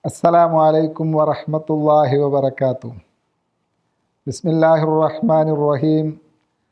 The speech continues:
അൽഹംദുലില്ലാഹി റബ്ബിൽ ആലമീൻ. അല്ലാഹുമ്മ സ്വല്ലി വസല്ലിം വബാരിക് അലാ റസൂലിക സയ്യിദിനാ മുഹമ്മദിൻ വഅലാ ആലി സയ്യിദിനാ മുഹമ്മദ്.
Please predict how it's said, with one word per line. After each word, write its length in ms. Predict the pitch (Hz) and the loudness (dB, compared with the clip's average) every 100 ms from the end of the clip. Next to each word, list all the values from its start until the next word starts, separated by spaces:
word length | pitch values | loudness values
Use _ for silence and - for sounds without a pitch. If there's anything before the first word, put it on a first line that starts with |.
| _ - | _ -8
അൽഹംദുലില്ലാഹി 1000 | 139 131 165 165 160 156 147 151 156 147 | -4 -2 0 0 0 0 2 2 4 2
റബ്ബിൽ 400 | 151 147 147 156 | 0 -2 -2 2
ആലമീൻ. 680 | 151 151 147 147 156 156 156 - _ _ _ _ _ - | 2 2 2 0 0 -2 -4 -8 _ _ _ _ _ -6
അല്ലാഹുമ്മ 520 | 131 147 165 151 151 | 0 2 2 0 -4
സ്വല്ലി 380 | 151 151 151 156 | -2 -4 -2 0
വസല്ലിം 540 | 151 151 156 156 151 | -2 -2 -4 -2 -2
വബാരിക് 680 | 151 143 147 147 156 - 165 | -2 0 2 2 0 -4 -2
അലാ 340 | 156 151 147 | 0 2 2
റസൂലിക 580 | 147 143 156 156 147 151 | 0 -2 -4 -4 -4 -4
സയ്യിദിനാ 680 | 143 151 151 156 151 147 143 | -4 -4 -4 -2 -2 0 0
മുഹമ്മദിൻ 720 | 143 - 147 147 156 156 143 - _ _ _ _ 135 | -2 -4 -4 -2 0 -2 -4 -12 _ _ _ _ -2
വഅലാ 460 | 139 143 147 143 147 | 0 2 2 0 0
ആലി 260 | 143 143 | 0 0
സയ്യിദിനാ 680 | 135 - 139 135 139 135 131 | -4 -4 -4 -4 -2 -2 -2
മുഹമ്മദ്. 560 | 127 123 127 123 123 | -2 -4 -6 -6 -8